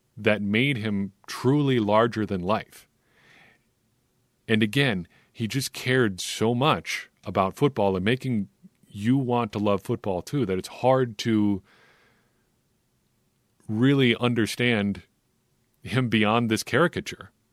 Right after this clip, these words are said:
because he just became this caricature. But inside, I think there was this guy that w-, just really wanted people to love football. And that has really rubbed off, I think, on a lot of people, me included. For a long time in my life,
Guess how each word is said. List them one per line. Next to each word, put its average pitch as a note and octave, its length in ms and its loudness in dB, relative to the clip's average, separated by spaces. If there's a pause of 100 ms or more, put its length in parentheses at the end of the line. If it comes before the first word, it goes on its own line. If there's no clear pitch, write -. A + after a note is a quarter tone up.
(300)
because A#2 300 0
he B2 80 0
just A#2+ 180 -4
became C#3 340 -2
this A2 140 -4
caricature. F#2 580 -4
But G2+ 240 -2
inside, C3 540 0
I F#2+ 60 0
think A2 220 -6
there G#2+ 100 0
was F#2+ 180 -2
this F#2 160 -6
guy A2+ 300 0
that - 80 -8
w-, G2 240 -8
just - 260 -8
really C#3 320 -2
wanted B2 400 -2
people A2+ 260 -6
to F#2+ 80 -6
love F#2 240 -2
football. - 480 -8 (840)
And A2+ 100 0
that C#3 160 4
has A#2+ 120 -4
really A#2+ 200 2
rubbed G2+ 300 2
off, G#2+ 240 0
I F#2 100 -6
think, G2 180 -6
on F2 140 -8
a E2 60 -6
lot F2 200 -6
of E2+ 80 -6
people, - 240 -6
me F2+ 160 -2
included. G#2+ 440 -2 (880)
For - 160 2
a A#2 60 8
long C#3+ 280 2
time B2 320 2
in F2+ 140 -4
my G2+ 160 2
life, A#2 400 -4